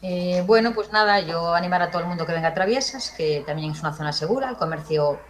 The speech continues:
está muy bien preparado para atenderlos, eh, se han puesto todos los protocolos en marcha y, y a nivel, bueno, tenemos una campañita que acaba ahora de cheques descuento en, de, que hicimos en septiembre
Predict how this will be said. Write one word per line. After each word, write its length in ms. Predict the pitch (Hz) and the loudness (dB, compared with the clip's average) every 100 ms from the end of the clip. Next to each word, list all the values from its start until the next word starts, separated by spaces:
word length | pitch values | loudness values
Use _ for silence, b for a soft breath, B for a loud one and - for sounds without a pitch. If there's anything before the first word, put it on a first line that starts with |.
| - - | -20 -18
está 220 | - - 160 | -12 -4 -2
muy 140 | 160 | -2
bien 160 | 160 151 | -4 -4
preparado 500 | 151 160 170 156 156 | -2 2 4 2 0
para 220 | 151 147 | 4 4
atenderlos, 760 | 147 151 185 214 240 240 - - - - - - - | 4 -2 0 2 0 -2 -12 -20 -20 -20 -14 -14 -8
eh, 300 | 175 160 156 | -4 0 0
se 140 | 156 | 0
han 100 | 156 | -2
puesto 280 | 156 160 160 | -2 -6 -6
todos 120 | 156 | -4
los 120 | 151 - | -4 -6
protocolos 480 | 156 151 156 147 156 | -10 -6 -6 -6 -2
en 80 | |
marcha 500 | 190 240 233 302 320 - - | 2 2 0 -6 -6 -10 -12
y, 840 | 226 202 190 175 165 156 151 147 147 - B B B - | -4 -2 -2 -4 -4 -2 -4 -4 -8 -12 B B B -2
y 100 | 196 | 0
a 60 | 196 | 2
nivel, 300 | 196 214 214 | 4 2 4
bueno, 240 | 220 196 | 2 0
tenemos 460 | 190 180 175 - 196 | -4 -4 -4 -4 -2
una 160 | 175 | 0
campañita 460 | 175 175 180 190 170 | 0 0 0 0 -2
que 60 | |
acaba 240 | 160 160 160 | 0 2 4
ahora 280 | 247 285 190 | 4 4 2
de 320 | 165 160 156 | 0 -2 0
cheques 300 | 190 - 156 | -2 -2 -4
descuento 440 | 156 - 269 254 | -4 0 -2 0
en, 200 | 175 160 | -2 -2
de, 180 | 151 151 | -2 0
que 80 | 156 | -2
hicimos 320 | 151 160 151 | -6 -8 -8
en 60 | 156 | -6
septiembre 540 | 160 220 254 262 | -2 0 2 0